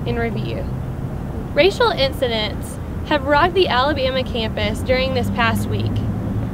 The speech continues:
Last Friday, Justin Zimmerman was walking past the Delta Tau Delta house when a fraternity member yelled a racial slur at him out the window. Zimmerman immediately called the police, and the incident led to an email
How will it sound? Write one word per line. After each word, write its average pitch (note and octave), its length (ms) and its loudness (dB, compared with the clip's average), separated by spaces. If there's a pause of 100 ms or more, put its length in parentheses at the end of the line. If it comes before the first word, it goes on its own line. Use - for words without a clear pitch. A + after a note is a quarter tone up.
(160)
Last F4 340 4
Friday, A#3+ 580 4 (100)
Justin F4 440 4
Zimmerman A#3+ 540 0
was A#3+ 160 2
walking A#3+ 440 2
past G#3+ 400 2
the B3 120 2
Delta B3+ 400 4
Tau B3 260 2
Delta G#3+ 480 0
house G#3+ 480 -2 (340)
when D4 120 2
a D#4 80 4
fraternity D#4+ 580 2
member A#3+ 440 2
yelled A#3+ 260 4
a A#3+ 100 4
racial A3+ 380 0
slur A3+ 320 2
at A3 100 2
him G#3+ 320 0
out G3+ 220 0
the G#3+ 60 -2
window. G3+ 420 0 (840)
Zimmerman D4+ 560 4
immediately C4+ 560 4
called A#3+ 280 4
the D4 60 -2
police, G#3+ 560 -2 (380)
and C4+ 80 4
the C#4 160 0
incident E4 460 2
led A#3+ 180 6
to D#4+ 140 2
an D#4+ 200 2
email A3 480 -2